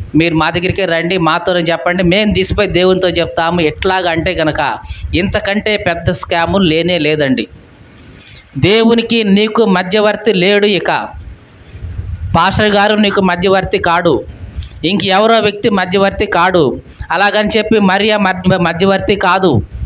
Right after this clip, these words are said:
పేతురు గారు మధ్యవర్తి కాడు, ఇంక ఎవరో తంబి గారు మధ్యవర్తి కాడు. మనుషులు ఎవరు కూడా మధ్యవర్తులుగా లేరు ఇక. ఎందుకంటే యేసుక్రీస్తు చెరని,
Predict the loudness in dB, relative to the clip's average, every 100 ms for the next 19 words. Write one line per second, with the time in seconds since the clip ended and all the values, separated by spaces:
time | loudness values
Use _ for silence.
0 | -12 -18 -20 -20 -20 -20 -2 0 2 2
1 | 2 2 4 2 2 2 2 2 0 2
2 | 2 2 0 -4 -12 -16 -14 -14 -4 -2
3 | 0 2 2 2 2 2 2 2 2 2
4 | 2 0 0 0 2 0 0 0 2 2
5 | 0 -4 -12 -16 -12 -4 2 2 2 0
6 | 2 2 2 2 2 2 2 0 0 0
7 | 0 0 0 0 0 2 0 2 2 2
8 | 0 0 -2 -4 -8 -8 -2 0 0 0
9 | 0 2 2 2 2 0 0 0 0 0
10 | -2 -2 -2 0 2 2 0 0 -2